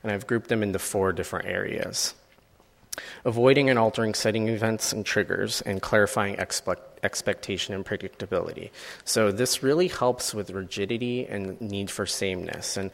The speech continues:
I, I find that, um, most people get this, and, um, and there's different ways to help with that.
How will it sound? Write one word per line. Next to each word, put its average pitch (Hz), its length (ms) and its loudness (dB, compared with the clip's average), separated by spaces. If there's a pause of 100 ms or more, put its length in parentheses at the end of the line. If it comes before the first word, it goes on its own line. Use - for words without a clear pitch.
(320)
I, 110 80 4 (160)
I 113 100 2
find 175 320 4
that, 113 360 6
um, 98 300 2
most 120 360 0
people 113 340 0
get 87 280 0
this, - 360 0
and, 95 340 -4
um, 87 380 -2 (840)
and 107 320 2
there's 110 260 2
different 131 320 2
ways 104 420 4
to 98 300 0
help - 420 -2
with - 160 -8
that. - 320 -6